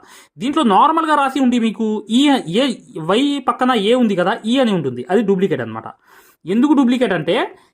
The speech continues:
ఇంకో విషయం కూడా చెప్తాను. మీరు ఒరిజినల్ అనేది ఎలా గుర్తుపెట్టాలంటే, ఒరిజినల్కి ఏంటంటే సీల్ అనేది ఉంటుంది, ఈ దయాల్జీ అని చెప్పి. ఈ సీల్ లేకపోతే డూప్లికేట్ అది. ర-, ఒరిజినల్ డూప్లికేట్కి పక్క పక్కన పెట్టండి మీరు. పెట్టినప్పుడు ఏంటంటే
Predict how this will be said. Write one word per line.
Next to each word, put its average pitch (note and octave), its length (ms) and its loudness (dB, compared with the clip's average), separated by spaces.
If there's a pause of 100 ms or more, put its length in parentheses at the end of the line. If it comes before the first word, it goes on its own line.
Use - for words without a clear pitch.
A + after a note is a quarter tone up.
(140)
ఇంకో B3 300 2 (460)
విషయం G#3 260 0
కూడా C4+ 140 0
చెప్తాను. F#3+ 340 0
మీరు D3 180 -2
ఒరిజినల్ F3+ 440 2
అనేది A3 240 0
ఎలా F3+ 140 2
గుర్తుపెట్టాలంటే, D#3 720 -4 (440)
ఒరిజినల్కి B3 500 0
ఏంటంటే G#3 340 0
సీల్ A#3+ 300 0
అనేది G3 240 2
ఉంటుంది, C3 380 -6 (200)
ఈ D3 60 -10
దయాల్జీ E3+ 440 -2
అని E3 140 -2
చెప్పి. A#2+ 220 -12 (540)
ఈ F3+ 100 -10
సీల్ C4+ 480 2
లేకపోతే A3 460 0
డూప్లికేట్ F#3+ 400 0
అది. G#2+ 200 -12 (500)
ర-, E3+ 220 -2 (100)
ఒరిజినల్ C#4 380 2
డూప్లికేట్కి B3 500 0
పక్క - 200 -2
పక్కన C4+ 280 2
పెట్టండి F3 320 -2
మీరు. A2 200 -10 (440)
పెట్టినప్పుడు B3+ 440 -2
ఏంటంటే F#3 540 -2